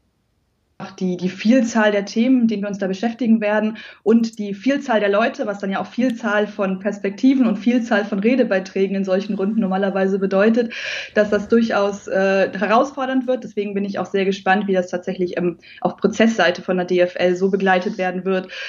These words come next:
dass da wir dann auch wirklich zu guten Ergebnissen kommen, wo wir dann auch aus, aus Fansicht sagen können, ja, das hat sich gelohnt, unsere Zeit da rein zu investieren.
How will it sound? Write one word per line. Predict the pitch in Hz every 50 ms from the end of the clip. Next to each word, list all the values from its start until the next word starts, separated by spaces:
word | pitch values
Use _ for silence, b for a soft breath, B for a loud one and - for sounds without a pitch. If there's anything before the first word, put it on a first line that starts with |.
| B B
dass | B 185 185 -
da | 185 180 180 180
wir | 190 208
dann | 190 185 -
auch | - -
wirklich | 196 190 196 185 -
zu | - -
guten | - 208 226 226 220 185
Ergebnissen | 185 190 208 226 226 - 220 196 - - 196 202
kommen, | - - 202 196 202 202 202 202 B B B B B B
wo | 185 175
wir | 190 196
dann | 196 190 180
auch | - 160 180 -
aus, | - 175 175 -
aus | - 175 -
Fansicht | - - 202 220 226 214 190 190
sagen | - 180 170 170 175 180
können, | 180 - 185 180 180
ja, | 175 175
das | 170 175 175 -
hat | 185 180 -
sich | - 175 -
gelohnt, | - 190 180 185 185 196 -
unsere | 196 185 175 175 175 180
Zeit | - 196 202 247 233 190
da | 170
rein | 170 165 165 170 -
zu | - 170
investieren. | 151 175 160 175 170 - - - - 196 196 196 208 202